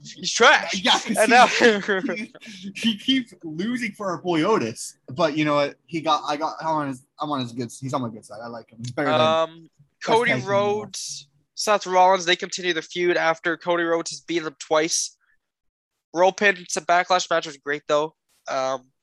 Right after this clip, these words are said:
Speaker 2: Yeah, it's a great way to set it up, saying that you, you can say, "Oh, yeah, you cheated," bullshit, right?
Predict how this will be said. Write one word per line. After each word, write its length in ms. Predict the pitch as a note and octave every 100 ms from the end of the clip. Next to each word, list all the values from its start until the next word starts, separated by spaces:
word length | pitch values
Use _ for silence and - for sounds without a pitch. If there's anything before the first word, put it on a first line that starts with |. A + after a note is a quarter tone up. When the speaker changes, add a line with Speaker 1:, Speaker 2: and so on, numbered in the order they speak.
| _ _ -
Speaker 2:
Yeah, 120 | E3+
it's 100 | E3+
a 20 | D3
great 160 | F#3
way 60 | F3
to 60 |
set 120 | - C#3+
it 60 |
up, 120 | D#3+ -
saying 180 | C#3+ C3+
that 100 | C3
you, 60 |
you 220 | B2+ -
can 80 | -
say, 160 | - C3
"Oh, 100 | B2
yeah, 80 | A#2+
you 180 | A#2+
cheated," 380 | A2+ C#3+ B2+ G#2+ _
bullshit, 420 | A#2+ A2+ - A2+ A2
right? 260 | A#2 B2